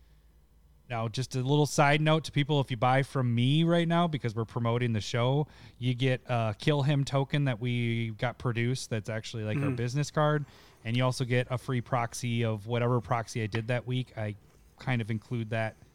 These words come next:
Speaker 1: in with your package. That, this is key to this whole situation here. So I
Speaker 2: Yes.
Speaker 1: sent that out, and it did not have tracking.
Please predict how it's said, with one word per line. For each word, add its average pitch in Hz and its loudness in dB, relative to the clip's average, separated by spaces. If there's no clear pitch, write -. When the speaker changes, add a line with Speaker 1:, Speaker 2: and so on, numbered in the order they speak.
Speaker 1:
in 123 0
with 117 -2
your 110 -6
package. - 0
That, 131 0
this 156 0
is 175 -2
key 214 2
to 156 0
this 123 -2
whole 151 2
situation 139 -2
here. 95 -8
So 139 2
I 143 2
Speaker 2:
Yes. 143 0
Speaker 1:
sent 214 0
that 180 -2
out, 139 -2
and 123 -4
it 117 -2
did 123 -4
not 135 2
have 143 -2
tracking. 98 -6